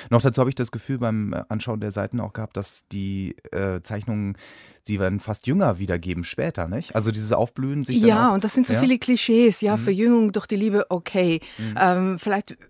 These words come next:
Speaker 2: aber warum vor allen Dingen auch? Also beim Sex werden die beiden gezeigt, das fängt an, das ist ja voll gezeichnet, v-, voll koloriert.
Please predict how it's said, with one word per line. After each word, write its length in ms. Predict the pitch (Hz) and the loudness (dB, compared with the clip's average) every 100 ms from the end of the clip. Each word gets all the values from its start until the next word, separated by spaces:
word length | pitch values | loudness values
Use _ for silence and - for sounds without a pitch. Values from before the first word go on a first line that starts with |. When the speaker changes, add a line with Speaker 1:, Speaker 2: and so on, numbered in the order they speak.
| 95 - - | -20 -20 -16
Speaker 2:
aber 260 | - 170 196 | -8 -4 -2
warum 360 | 202 233 262 202 | 2 6 6 6
vor 120 | 214 | 2
allen 200 | 208 208 | 2 2
Dingen 240 | 202 190 | 2 0
auch? 240 | - 196 185 | -2 -4 -4
Also 180 | 180 | -6
beim 260 | 180 175 214 | -4 0 0
Sex 280 | - 208 - | 0 -4 -4
werden 140 | 202 | -2
die 80 | 196 | -2
beiden 220 | 180 180 | -2 -4
gezeigt, 380 | 185 - 202 247 | -4 -6 -6 -6
das 280 | 196 - - | -6 -8 -12
fängt 380 | - 190 190 - | -4 -2 -2 -2
an, 160 | 202 247 | 0 2
das 140 | - | 0
ist 120 | 180 | -4
ja 220 | 185 170 | -2 -2
voll 300 | 156 - 185 | -4 -4 -2
gezeichnet, 600 | 185 170 185 240 233 208 | -2 -4 -4 -4 -4 -4
v-, 160 | - - | -8 -10
voll 220 | - 196 | -4 -4
koloriert. 580 | - 180 175 180 233 277 | -2 -4 -4 -2 -4 -4